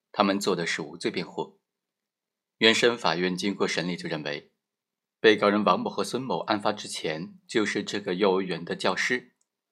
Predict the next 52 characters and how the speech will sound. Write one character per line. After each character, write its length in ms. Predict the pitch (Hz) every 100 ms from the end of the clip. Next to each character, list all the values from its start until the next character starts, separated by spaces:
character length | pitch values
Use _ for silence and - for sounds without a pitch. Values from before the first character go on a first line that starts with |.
| _ _ _ _
从 280 | - 123 139
二 180 | 151 139
零 160 | 135 131
一 140 | 165
五 140 | 104
年 180 | 80 80
的 140 | 85 85
十 180 | -
一 120 | 87 120
月 180 | 120
份 200 | 98 95
开 240 | 85 - 110
始 380 | - - 85 _ _ -
到 100 | 95
案 180 | 92 90
发， 380 | 104 101 104 _ _ _ _ -
王 220 | 104 120
某 140 | 117
和 120 | - 95
孙 200 | - 120
某 180 | 98
两 220 | 82 78 -
个 140 | 92
人 380 | 80 80 98 - -
在 200 | 98 90
这 100 | 95
个 140 | 95
幼 180 | 98 87
儿 60 |
园 340 | 90 85 82 90
的 240 | 87 80
教 340 | 85 - 107 95
室 460 | - 104 85 - _ -
以 160 | 95
及 160 | 95 110
卫 160 | 113 104
生 240 | 117 117
间 260 | - 120 123
等 220 | 87 87
等 180 | 92 82
地 140 | 92
点 320 | 87 78 - _ _ _ _ _ -
多 200 | 135 135
次 340 | - - 101
恐 440 | - - 104 82
吓 260 | 78 - 123
班 260 | - 113 113
内 80 |
的 100 | 92
小 180 | 87 82
朋 200 | 78 90
友， 220 | 85 -